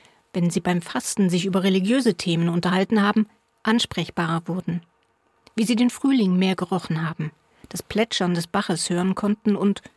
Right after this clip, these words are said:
sich daran freuen. Denn das Weglassen bewirkt, dass die Selbstreinigung einsetzt, dass sich der ganze Mensch klärt,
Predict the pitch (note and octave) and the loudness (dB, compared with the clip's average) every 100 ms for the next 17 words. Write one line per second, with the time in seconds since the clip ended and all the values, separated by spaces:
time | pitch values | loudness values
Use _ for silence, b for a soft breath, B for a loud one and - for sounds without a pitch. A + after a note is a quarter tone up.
0 | - - F3 E3+ F3 F3 - B3+ F#3+ E3+ | -12 -8 -4 -2 -2 -2 -4 -2 -2 -4
1 | _ _ _ _ _ _ _ _ _ _ | _ _ _ _ _ _ _ _ _ _
2 | _ B B B B B B G#3+ G#3+ A3 | _ B B B B B B 2 4 4
3 | G#3 A3 - G#3+ F#3+ - F#3 F3+ E3 G3 | 2 0 0 0 0 0 2 2 2 0
4 | D#4+ - - - _ - - G#3 G3+ G#3+ | 0 -4 -12 -12 _ -12 -6 -2 2 2
5 | G#3+ - G3+ F#3+ G3+ G#3+ G3+ E3+ A3+ A#3 | 2 -2 0 2 4 2 2 4 4 4
6 | A#3+ - - - G3+ G3 - G3 G#3 G#3+ | 0 -4 -8 -6 -4 -2 -2 0 0 2
7 | G3 G3 F#3+ - - F#3+ E3+ E3 - | 2 2 2 -2 -2 0 0 -2 -8